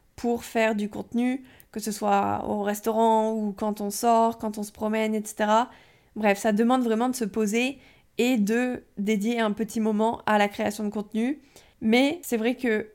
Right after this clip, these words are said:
c'est pas le cas de tout le monde, cette compréhension que j'ai la chance d'avoir avec, euh, avec mes proches.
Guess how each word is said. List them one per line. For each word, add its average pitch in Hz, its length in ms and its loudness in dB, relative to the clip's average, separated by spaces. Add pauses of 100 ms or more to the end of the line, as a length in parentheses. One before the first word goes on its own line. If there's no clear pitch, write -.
(140)
c'est 220 500 -4
pas 240 200 0
le 247 60 0
cas 247 180 0
de 247 100 -10
tout - 140 -8
le 226 60 -2
monde, 208 260 -2
cette 214 280 -8
compréhension 208 720 -6 (380)
que 220 180 0
j'ai 208 100 0
la 202 100 4
chance 214 220 0
d'avoir 202 320 6
avec, 196 260 2
euh, 196 220 -2
avec 208 240 -2
mes 214 80 0
proches. 202 380 0